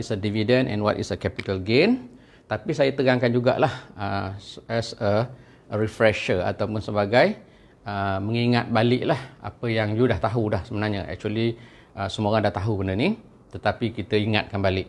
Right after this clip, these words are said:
ya. Dividend adalah sesuatu yang dibayar oleh syarikat when the company makes profit. Usually when the company makes profit, uh, s-, a, a portion of,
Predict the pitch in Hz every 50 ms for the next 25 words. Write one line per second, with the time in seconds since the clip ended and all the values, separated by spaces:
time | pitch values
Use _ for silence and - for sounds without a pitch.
0 | - - 123 175 190 - - - - _ _ _ - - - - - - - -
1 | - - - - - - - - - 117 139 147 151 185 196 196 254 233 160 123
2 | 139 202 220 - - - - - - - _ _ - 127 127 131 143 143 147 151
3 | 156 151 147 - - - _ _ _ _ _ _ _ _ _ _ - - - 139
4 | - - 147 143 139 - - 160 156 156 143 139 135 131 131 135 135 135 143 123
5 | 113 110 104 113 123 143 156 156 139 123 113 - - 113 113 - - 110 107 107
6 | - - 156 170 180 - - 117 117 113 110 - 117 110 123 127 123 117 113 -
7 | - - - 98 95 - - - 117 123 117 131 147 156 143 123 113 107 101 -
8 | 110 110 117 117 110 113 - - - 104 104 101 - - 190 233 233 - - -
9 | - - - - - _ - 101 104 104 - - - _ - - - - - -
10 | - 110 107 87 92 110 113 - - 139 151 156 - - - - 117 113 120